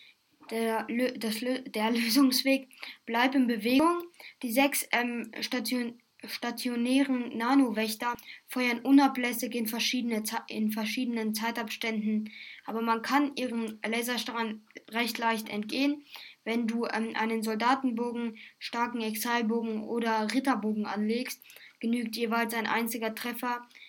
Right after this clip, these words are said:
Ähm, ja, die Schatzkiste erreichst du mit Hilfe des, ähm, Cryo-Moduls. Und, äh, jetzt noch zu dem Master-Mode hinweisen. Also hier ist, ähm, größ-, hier ist größere Vorsicht geboten. Erzeuge zu Beginn sofort eine Barrikade aus drei Eissäulen.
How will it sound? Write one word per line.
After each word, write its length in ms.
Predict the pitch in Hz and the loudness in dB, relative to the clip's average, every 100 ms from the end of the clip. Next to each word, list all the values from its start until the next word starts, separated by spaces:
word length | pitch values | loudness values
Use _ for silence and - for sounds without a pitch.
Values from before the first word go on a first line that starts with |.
| _ - | _ -6
Ähm, 220 | 220 220 | -4 -2
ja, 200 | 214 208 | 0 0
die 120 | 208 | -2
Schatzkiste 640 | - 233 220 - 226 233 | -2 -2 -4 -6 -6 -2
erreichst 600 | 220 214 - 208 220 220 | -2 -2 -2 2 2 2
du 40 | 226 | -2
mit 160 | 214 | 0
Hilfe 240 | 226 220 202 | -2 -2 -6
des, 300 | 196 - - _ _ - | -6 -10 -12 _ _ -6
ähm, 260 | 214 202 | -4 -4
Cryo-Moduls. 1000 | 202 220 233 262 262 262 262 269 269 - _ - - - - | -6 -2 0 4 4 4 4 4 2 -2 _ -20 -20 -20 -8
Und, 300 | 220 214 214 | -4 -4 -4
äh, 120 | - 208 | -4 -2
jetzt 280 | 220 220 | -2 -4
noch 100 | 220 | -6
zu 140 | 214 220 | -4 -2
dem 80 | 208 | 2
Master-Mode 520 | 220 262 269 269 262 | 2 4 4 2 4
hinweisen. 680 | 254 254 254 254 262 262 262 - - - - | 2 2 2 2 0 0 -4 -18 -20 -20 -10
Also 280 | 226 220 220 | -4 -2 -2
hier 260 | 214 262 | 2 4
ist, 200 | 262 262 - | 4 0 -4
ähm, 400 | 220 220 214 - _ - | -4 -4 -6 -10 _ -12
größ-, 320 | 214 240 - | -4 -4 -4
hier 300 | - 214 254 | -6 -2 0
ist 260 | 247 226 - - | 0 -2 -8 -12
größere 440 | 220 247 254 226 | -4 -2 -2 -4
Vorsicht 500 | 214 240 240 220 214 | -4 -2 -2 -2 -6
geboten. 640 | - 214 214 214 254 269 - - - - | -8 -4 -2 0 0 -2 -6 -14 -14 -10
Erzeuge 560 | 220 220 262 277 254 | -6 0 4 4 0
zu 180 | 254 233 | -4 -4
Beginn 380 | 214 220 254 269 | -4 0 4 6
sofort 420 | 233 220 254 262 | 4 -2 -2 -2
eine 160 | 220 220 | -2 -2
Barrikade 640 | 220 220 226 226 247 240 | -2 -2 -4 0 0 0
aus 120 | 214 | -4
drei 240 | 220 214 214 | -4 -4 -2
Eissäulen. 600 | 220 254 - 277 277 | -2 -2 0 2 2